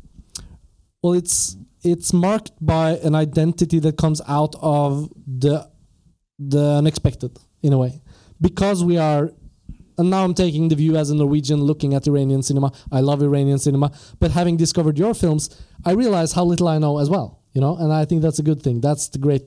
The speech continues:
thing about going to festivals like the audience here are doing and discovering what's, what's on his mind. What is he making a film about? And to bring us back to Lars von Trier, his most recent film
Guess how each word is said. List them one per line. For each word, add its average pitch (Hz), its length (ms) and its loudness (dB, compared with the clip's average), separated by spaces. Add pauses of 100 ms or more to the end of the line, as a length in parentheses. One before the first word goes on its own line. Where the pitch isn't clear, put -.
(120)
thing 151 220 2
about 127 260 0
going 147 220 2
to 151 80 -4
festivals 147 440 -2 (320)
like 139 180 0
the 147 100 0
audience 139 300 0
here 147 180 2
are 135 100 0
doing 143 300 2
and 139 180 0 (180)
discovering 143 480 0
what's, 135 400 -2
what's - 400 -2
on 160 160 2
his 202 180 2
mind. 117 360 -2
What 147 260 -2
is 147 120 0
he 196 100 4
making 127 320 0
a 117 40 0
film 117 200 0
about? 120 300 -4
And 151 200 -2 (540)
to 208 100 2
bring 220 240 2
us - 220 -2
back 208 300 -2
to 202 100 0
Lars 185 240 0
von 180 120 0
Trier, 185 280 2
his 226 340 0
most 196 280 0
recent 156 280 0
film 143 380 0